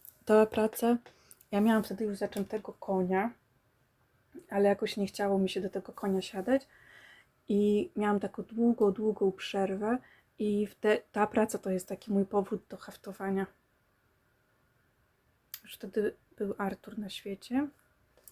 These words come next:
Mm, i zaczęłam ją haftować. I wtedy właśnie sięgnęłam po szesnastkę, bo ja jeszcze wówczas nie haftowałam na takich tych lnianych, y, materiałach typu Murano, Belfast i tak dalej,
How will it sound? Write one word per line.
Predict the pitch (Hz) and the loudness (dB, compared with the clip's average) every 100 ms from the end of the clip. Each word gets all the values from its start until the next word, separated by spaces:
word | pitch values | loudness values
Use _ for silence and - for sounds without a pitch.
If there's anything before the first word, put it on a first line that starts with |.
| _ - - _ _ _ _ _ _ _ _ - _ _ - _ 208 | _ -20 -20 _ _ _ _ _ _ _ _ -20 _ _ -20 _ -2
Mm, | 202 196 190 196 - | 0 2 2 0 -4
i | 202 | -10
zaczęłam | - 190 202 190 185 | -10 -10 -4 -2 -2
ją | 185 | -4
haftować. | 180 185 - - 185 190 240 262 - - _ _ _ _ _ _ _ 196 | -6 -12 -16 -12 -10 -6 -6 -6 -10 -20 _ _ _ _ _ _ _ -14
I | |
wtedy | - - 220 | -14 -10 0
właśnie | 214 214 214 | 0 0 -2
sięgnęłam | - 202 196 214 208 | -2 -2 0 0 0
po | 202 | -4
szesnastkę, | - 196 - 175 - - - | -8 -8 -4 -6 -6 -12 -6
bo | 190 | 0
ja | 226 | 4
jeszcze | 262 - 220 | 4 2 -8
wówczas | 190 196 180 - 196 196 202 | -6 -4 -6 -6 -4 -4 -2
nie | 202 196 | -4 -4
haftowałam | 190 190 - 190 208 185 180 | -4 -12 -10 -4 -2 0 -2
na | |
takich | 170 180 - - | -4 -12 -18 -14
tych | 180 - - - - - | -14 -14 -20 -20 -14 0
lnianych, | 208 190 185 185 - - - | 4 6 6 4 -2 -18 -6
y, | 190 185 | 0 4
materiałach | 185 185 190 190 185 175 170 - | 4 2 0 0 2 0 -2 -8
typu | 180 - 180 | -14 -4 -2
Murano, | 175 180 175 180 185 180 | 2 2 2 2 0 -2
Belfast | 180 180 180 185 180 - - - | -2 -4 -4 -8 -8 -10 -14 -14
i | |
tak | - 180 | -10 -10
dalej, | 185 185 226 | -8 -6 -4